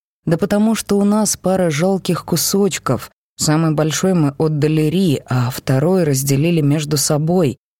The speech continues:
Глотаем чуть ли не по крошечке, чтобы растянуть удовольствие. «А вы давно живёте в Алегрии?» поинтересовалась малышка. «Я семь лет, а Терри всю жизнь», поспешно ответил Армо.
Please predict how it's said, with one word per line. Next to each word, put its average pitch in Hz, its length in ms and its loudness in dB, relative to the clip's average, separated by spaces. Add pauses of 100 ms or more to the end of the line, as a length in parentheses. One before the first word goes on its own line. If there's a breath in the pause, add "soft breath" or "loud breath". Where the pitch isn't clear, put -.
(260)
Глотаем 247 560 2
чуть 233 320 -4
ли 226 100 2
не 214 140 2
по 202 180 -2
крошечке, 202 720 -2
чтобы 156 360 -2
растянуть 170 500 0
удовольствие. 170 840 0 (840)
«А 214 220 2
вы 240 160 0
давно 254 320 2
живёте 208 440 0
в 170 60 0
Алегрии?» 165 640 0 (380)
поинтересовалась 160 840 0
малышка. 151 640 0 (680)
«Я 151 300 2
семь 190 300 2
лет, 175 420 0
а 151 200 2
Терри 403 340 2
всю 269 260 0
жизнь», 220 500 2 (320)
поспешно 160 540 0
ответил 147 420 -2
Армо. 160 380 0